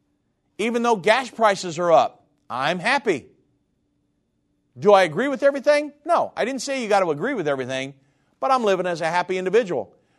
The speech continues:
because I do not let the circumstances of this life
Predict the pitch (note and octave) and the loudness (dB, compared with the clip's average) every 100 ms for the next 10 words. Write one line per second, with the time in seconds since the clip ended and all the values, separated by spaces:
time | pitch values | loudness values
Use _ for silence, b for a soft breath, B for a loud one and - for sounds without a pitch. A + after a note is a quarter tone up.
0 | - E3+ G3+ D3 - A3 C4 C4 A#3+ G#3 | -10 -2 -2 -2 -2 0 0 0 -2 0
1 | G3+ G3+ E3+ - C#4 C4+ G#3 E3+ - F#3 | -2 -2 -8 -4 -2 0 -2 -6 -6 -6
2 | D3 D#3+ D#3 F#3+ F#3 F#3 F3 E3+ G3+ A#3+ | -6 -12 -4 0 0 0 -4 -4 0 2
3 | F3 F3 | 2 0